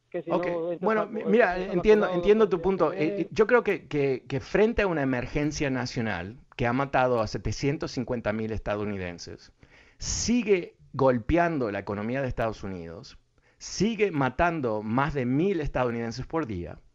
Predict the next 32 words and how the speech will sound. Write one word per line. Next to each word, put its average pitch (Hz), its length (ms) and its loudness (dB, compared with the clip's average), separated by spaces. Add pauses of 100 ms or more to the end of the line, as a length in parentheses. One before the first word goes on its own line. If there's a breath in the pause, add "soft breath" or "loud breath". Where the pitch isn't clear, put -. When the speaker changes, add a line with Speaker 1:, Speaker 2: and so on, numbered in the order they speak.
(540 loud breath)
Speaker 2:
es - 140 -4
completamente 180 720 0
razonable 123 840 -4
que 107 160 -2
un 147 200 0
país 120 460 -6
tome 151 280 2
la 131 160 4
decisión 104 840 -6 (320)
de 117 440 -2
protegerse. 170 800 -6 (480 soft breath)
Y, 180 280 0
y 170 40 2
yo 214 120 2
creo 254 160 2
que 214 100 0
es 190 80 -2
importante 160 440 -2
también 139 240 0
entender 123 440 -2
que 120 80 -6
en 113 60 -6
el 117 120 -8
resto 196 240 -2
del 160 60 0
mundo, 131 340 0
los 107 120 -4
países 135 400 -2
más 120 220 -2
ricos 117 380 -4
del 104 100 -2
mundo, 107 320 -4